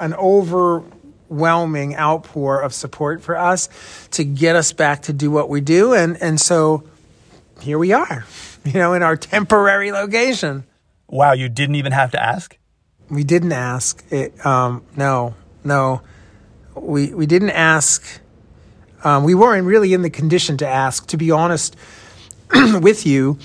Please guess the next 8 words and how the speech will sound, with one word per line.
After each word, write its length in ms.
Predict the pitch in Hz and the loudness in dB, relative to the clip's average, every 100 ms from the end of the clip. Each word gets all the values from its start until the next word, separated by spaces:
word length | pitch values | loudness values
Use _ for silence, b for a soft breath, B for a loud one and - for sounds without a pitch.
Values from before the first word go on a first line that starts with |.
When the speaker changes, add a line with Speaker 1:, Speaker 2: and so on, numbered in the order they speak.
| B B _ | B B _
Speaker 1:
uh, 300 | - 147 143 | 2 4 4
from 160 | 139 170 | 2 -2
the 80 | 147 | -2
standpoint 720 | - 170 170 175 - 151 139 | -2 0 0 -2 -2 -2 0
of, 320 | 143 139 - - | 0 -2 -4 -4
you 120 | 151 | 0
know, 200 | 143 135 | 0 0
personally, 800 | - 233 214 190 147 131 123 131 | 0 0 2 0 -2 -2 -2 -6